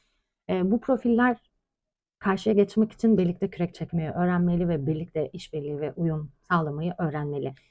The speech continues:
İkiler de önce dışarıda dengeyi sağlayabilmek için içsel dengeyi sağlamayı maalesef ki öğrenmek zorundalar. Muhtemelen hayatınızda en çok zorlandığınız, hayat amacınız bu olduğu için, işbirliği, uyum ve dengeyi sağlamak olduğu için muhtemelen zaten hayatta en fazla zorlandığınız alan bu.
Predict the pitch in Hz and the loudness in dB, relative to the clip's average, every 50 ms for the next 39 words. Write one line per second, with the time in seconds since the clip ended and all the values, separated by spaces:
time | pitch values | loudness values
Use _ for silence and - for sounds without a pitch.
0 | _ _ - 220 - - 233 233 233 226 202 175 165 - - _ _ _ _ _ | _ _ -4 -4 0 0 2 2 2 2 2 2 0 -2 -4 _ _ _ _ _
1 | - 233 226 196 165 160 160 175 - 208 185 180 175 190 190 156 160 165 175 170 | 2 4 4 4 4 0 -2 -4 -4 -2 0 0 0 0 0 0 0 0 0 0
2 | 170 170 - - 165 160 156 165 160 160 175 190 202 202 - _ - 214 - - | 0 -2 -4 -4 -4 -2 -2 -2 -2 -2 0 0 0 0 -2 _ -4 -4 -4 -4
3 | - - - - 180 175 175 160 156 160 151 135 156 156 - - 180 165 151 143 | -6 -14 -10 -4 -2 0 0 0 0 -2 -2 -2 -2 -2 -2 -2 -2 -2 -2 -4
4 | 151 156 160 175 175 160 143 135 - 151 - _ - - - 165 143 139 151 160 | -4 -2 0 0 0 0 -2 -6 -10 -16 -18 _ -12 -8 -6 -6 -4 -4 -4 -6
5 | 170 - _ 147 147 151 143 139 143 143 135 135 135 - _ _ _ _ _ _ | -6 -6 _ -4 -4 -4 -4 -2 -2 -2 -2 -4 -6 -8 _ _ _ _ _ _
6 | _ _ _ _ _ - 220 233 226 - 277 277 269 254 226 214 220 220 220 226 | _ _ _ _ _ 6 6 6 6 6 2 2 4 2 2 4 4 2 2 2
7 | 226 - 233 208 180 180 - - - 226 226 208 - - 135 151 175 175 165 156 | 2 2 0 2 0 -2 -2 0 2 2 2 0 -2 -6 -4 -2 0 0 0 0
8 | 156 151 147 143 147 143 - 175 180 180 190 202 180 - 165 156 143 135 135 143 | -2 -2 -4 -4 -6 -6 -4 -4 -2 -2 0 -2 -2 -2 -4 -4 -6 -4 -2 0
9 | 143 151 160 180 254 269 - 208 156 139 - - 156 147 143 147 147 147 - 170 | 0 0 2 0 0 0 0 -2 -2 -2 -2 -4 -4 -2 0 0 0 0 0 0
10 | 156 147 151 147 143 135 143 143 143 139 147 143 139 - 147 139 143 143 147 143 | -2 0 0 -2 -2 -2 -2 -2 0 0 0 -2 -2 -4 -6 -6 -4 -4 -6 -6
11 | - 175 165 170 196 220 202 196 - 240 - _ _ _ _ _ _ _ _ - | -4 -4 -2 2 2 2 2 2 -2 -8 -14 _ _ _ _ _ _ _ _ -2
12 | 233 - 262 254 233 226 226 214 220 214 214 220 214 208 214 202 202 - - 214 | 0 0 0 0 0 0 2 2 2 2 2 0 0 2 2 0 0 0 -2 -2
13 | 214 - 180 170 151 160 160 165 190 180 170 160 147 143 151 151 156 160 165 - | -2 -2 -2 -4 -2 -2 0 0 2 2 2 0 0 -2 -4 -4 -4 -6 -6 -2
14 | 165 175 180 196 202 165 139 139 135 | 0 0 2 2 2 2 0 -2 -6